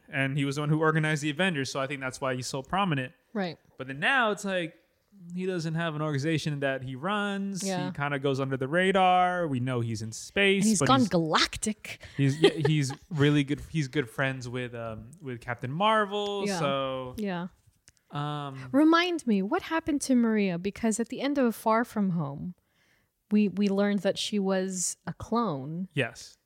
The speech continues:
Speaker 1: That
Speaker 2: Or
Speaker 1: was
Speaker 2: not
Speaker 1: a,
Speaker 2: a
Speaker 1: it was a,
Speaker 2: clone,
Speaker 1: it was a
Speaker 2: but
Speaker 1: Skrull.
Speaker 2: It was a Skrull. A Skrull was, uh,
Speaker 1: Um,
Speaker 2: shape-shifting as her. So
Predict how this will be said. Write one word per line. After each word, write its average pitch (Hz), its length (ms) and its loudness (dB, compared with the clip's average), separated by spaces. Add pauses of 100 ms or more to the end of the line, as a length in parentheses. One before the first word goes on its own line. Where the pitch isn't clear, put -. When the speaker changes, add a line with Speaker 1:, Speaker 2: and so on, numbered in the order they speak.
(140)
Speaker 1:
That 156 120 0
Speaker 2:
Or 190 80 6
Speaker 1:
was 190 80 2
Speaker 2:
not 208 140 2
Speaker 1:
a, 185 40 0
Speaker 2:
a - 20 -6
Speaker 1:
it 143 140 -2
was 208 120 0
a, 196 40 0
Speaker 2:
clone, 180 120 0
Speaker 1:
it 156 40 0
was 131 180 0
a 170 40 0
Speaker 2:
but 170 100 -2
Speaker 1:
Skrull. 123 480 0
Speaker 2:
It 226 140 4
was 185 140 0
a 185 40 -2
Skrull. 165 720 0
A 185 40 -8
Skrull - 220 0
was, 180 300 6
uh, 180 40 6 (140)
Speaker 1:
Um, 165 120 0
Speaker 2:
shape-shifting 180 580 -4
as 156 140 -12
her. - 160 -18
So 190 440 -6